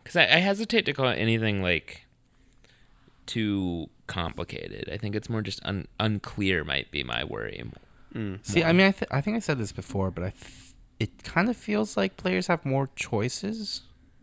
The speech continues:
Speaker 3: in terms of what they can do.
Speaker 1: But unspecified. Or, like,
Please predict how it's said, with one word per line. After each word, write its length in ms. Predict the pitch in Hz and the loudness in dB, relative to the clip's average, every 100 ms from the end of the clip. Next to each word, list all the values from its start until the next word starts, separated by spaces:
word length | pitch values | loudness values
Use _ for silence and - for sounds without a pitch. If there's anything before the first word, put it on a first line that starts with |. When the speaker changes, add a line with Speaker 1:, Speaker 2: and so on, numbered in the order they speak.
| - - - _ _ _ - | -20 -20 -20 _ _ _ -10
Speaker 3:
in 100 | 147 | -6
terms 380 | 135 143 135 - | 0 0 0 -2
of 260 | 135 123 120 | -2 -2 -2
what 120 | 117 | -2
they 100 | 113 | -2
can 180 | 110 104 | -2 -2
do. 360 | 104 123 151 - - | -2 -2 -2 -6 -12
Speaker 1:
But 200 | 110 - | 0 2
unspecified. 1000 | 113 107 - 95 - 76 65 62 57 95 - - - - 110 | 4 0 2 2 2 -4 -4 -4 -8 -12 -16 -20 -20 -12 -2
Or, 100 | 113 | 4
like, 300 | 110 107 | 4 4